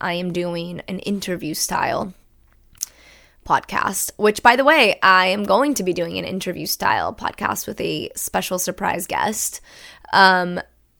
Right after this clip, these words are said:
that's gonna be in the next few episodes. Don't know if it'll be exactly next week, 'cause I feel that I'm going to want to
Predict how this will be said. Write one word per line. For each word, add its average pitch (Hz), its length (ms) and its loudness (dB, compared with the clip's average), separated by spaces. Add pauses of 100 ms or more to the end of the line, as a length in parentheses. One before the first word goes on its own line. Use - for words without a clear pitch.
(140)
that's 190 460 6
gonna 262 240 0
be 208 600 0
in 196 120 -4
the 190 80 2
next 180 480 -2
few 180 280 -2
episodes. 180 1080 0 (1120)
Don't 269 180 6
know 285 140 8
if 294 100 0
it'll 269 140 4
be 240 100 0
exactly 196 480 4
next - 380 -2
week, 247 320 -4
'cause 185 200 0
I 180 80 4
feel 254 680 2
that 202 120 2
I'm 196 180 2
going 180 420 0
to - 360 -4
want 170 520 -2
to 170 420 -2